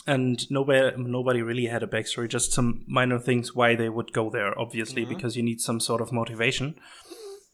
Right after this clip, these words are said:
Speaker 1: Um, but we were all expecting, "Okay, after this evening, it's all done. We just need the motivation and let's get on with it." But then we turned it into, s-, or Emil turned it into some sort of mini campaign, which now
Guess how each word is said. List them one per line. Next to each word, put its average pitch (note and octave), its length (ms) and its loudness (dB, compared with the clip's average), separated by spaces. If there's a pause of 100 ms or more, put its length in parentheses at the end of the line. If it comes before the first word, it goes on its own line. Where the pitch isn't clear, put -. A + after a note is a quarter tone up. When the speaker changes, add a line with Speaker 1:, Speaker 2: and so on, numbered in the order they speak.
(100)
Speaker 1:
Um, B2+ 400 2
but B2 180 2
we B2+ 100 2
were B2 240 4
all D3+ 220 6
expecting, C3+ 540 -2
"Okay, D3 400 -2 (240)
after D3+ 260 4
this B2+ 240 0
evening, B2 540 -4 (140)
it's A#2+ 160 -6
all A#2 160 -2
done. D3+ 420 4
We B2+ 80 -4
just A#2+ 240 -4
need A#2 120 -4
the A#2 60 -8
motivation B2 720 -4
and A#2+ 160 -2
let's A#2 160 -4
get A2+ 160 -4
on G#2+ 160 -6
with G#2+ 140 -12
it." - 100 -16 (340)
But C3 160 -4
then D3+ 380 4 (120)
we B2 100 -2
turned C3+ 360 0
it C3 100 0
into, B2+ 240 -2
s-, - 340 -4
or A2+ 240 -2 (120)
Emil A#2+ 240 0
turned A#2 260 -4
it A#2 80 -6
into A#2+ 200 -6
some B2 220 0
sort B2 260 2
of A#2+ 140 -2
mini C3 260 2
campaign, A2+ 640 -4 (500)
which - 500 -6
now C3 520 4